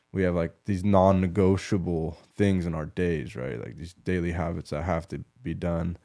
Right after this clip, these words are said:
You know, we prioritize our time around certain things, and one of those for me is exercise. So if I know I'm gonna be busy in the evening, I'll exercise in the morning. Um,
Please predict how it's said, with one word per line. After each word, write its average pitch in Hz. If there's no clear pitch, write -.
You 92
know, 82
we 90
prioritize 95
our 82
time 90
around 87
certain 82
things, 101
and 87
one 92
of 90
those 90
for -
me 95
is 87
exercise. 73
So 69
if -
I 90
know 92
I'm 95
gonna 95
be 92
busy 90
in 90
the 82
evening, 113
I'll 78
exercise 82
in 80
the 80
morning. 85
Um, 50